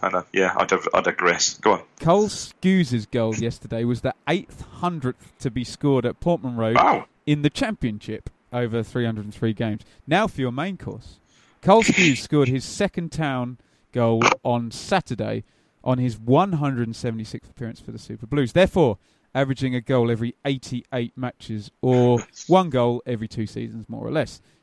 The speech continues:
Speaker 2: Dave and I were talking on the History Pod last week about comparing his goal-scoring record with other Town players. So for a bit of fun, let's see where Skew stands in the worst games to goals list of players, minimum of two goals. In sixth place,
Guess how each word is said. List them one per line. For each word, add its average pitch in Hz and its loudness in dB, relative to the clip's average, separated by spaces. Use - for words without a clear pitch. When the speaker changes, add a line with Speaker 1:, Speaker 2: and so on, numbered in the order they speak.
Speaker 2:
Dave 220 4
and 127 0
I 120 0
were 135 0
talking 120 -4
on 120 -4
the 127 -4
History 170 -4
Pod 117 -4
last 127 -2
week 135 -2
about - -4
comparing 156 -4
his 120 -6
goal-scoring 120 -4
record 117 -8
with 113 -6
other 110 -4
Town 160 -6
players. - -10
So 196 4
for 156 0
a 127 -2
bit 127 0
of 113 -10
fun, 110 -8
let's 117 -10
see 117 -8
where 107 -6
Skew 127 -2
stands 113 -8
in 135 -4
the 131 2
worst 139 -2
games 147 -4
to 131 -10
goals 135 -2
list 117 -6
of - -10
players, 123 -4
minimum 131 0
of 117 -6
two 127 -2
goals. 110 -8
In 135 -2
sixth - -4
place, - -2